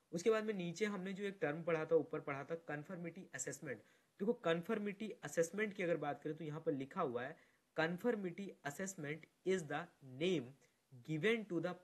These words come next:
processes।" एक ऐसा name है जो किसी, देखो, जब conformity और assessment को दोनों को जब आप अलग-अलग पढ़ोगे ना तो दोनों का मतलब sense एकदम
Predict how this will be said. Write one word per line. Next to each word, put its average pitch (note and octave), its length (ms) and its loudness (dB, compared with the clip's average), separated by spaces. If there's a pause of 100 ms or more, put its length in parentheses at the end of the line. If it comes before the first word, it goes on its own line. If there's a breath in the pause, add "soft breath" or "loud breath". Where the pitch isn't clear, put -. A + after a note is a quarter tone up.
processes।" B2 520 2 (480 soft breath)
एक G#3+ 360 0
ऐसा D#3 300 2
name E3+ 400 2
है F3+ 160 -2
जो F3+ 140 -6
किसी, E3 420 -8
देखो, F3 240 2
जब F#3 360 -4
conformity E3+ 760 -2
और F#3 320 -8
assessment F3+ 520 -4
को G#3 140 0
दोनों D#3+ 400 0
को C#3 220 -2 (340 loud breath)
जब D3+ 140 2
आप F#3 200 -2
अलग-अलग F3 500 2
पढ़ोगे D#3 320 0
ना F3+ 80 -4
तो F3+ 100 -6
दोनों D3 300 -2
का E3+ 100 -2
मतलब D3+ 380 -2
sense D#3 300 -4
एकदम C#3 220 -4